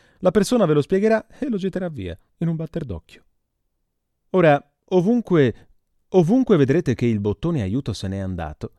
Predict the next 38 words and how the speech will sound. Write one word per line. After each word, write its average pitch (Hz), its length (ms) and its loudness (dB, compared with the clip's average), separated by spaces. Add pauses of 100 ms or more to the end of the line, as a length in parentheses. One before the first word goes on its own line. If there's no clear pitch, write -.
(160)
vi 147 140 0
ritroverete 214 520 0
con 190 160 -4
un 175 160 -2
relitto 185 560 -4
umano. 147 540 -10 (600)
Un 151 260 2
vero 202 300 2
e 151 60 0
proprio 185 520 -2
relitto 156 480 -4
umano. 104 480 -12 (220)
Questa 202 260 -4
è - 20 0
la 110 100 -2
fine 196 200 -8
della 117 180 -8
corsa. - 420 -18 (680)
Si - 160 -4
potrebbe 160 320 2
dire 180 180 2
che 135 320 2
qualsiasi 139 600 0
cosa 143 340 0
nell'intero 113 420 0
universo 127 520 0
sarebbe 113 340 -2
d'aiuto 98 580 -6 (160)
se 104 320 -4
le 87 120 -8
si - 100 -12
potesse 92 420 -8
mostrare 82 680 -10 (220)
in 107 280 -4
che 107 220 -6
cosa 73 440 -16 (300)
o 101 260 -4
come. - 440 -8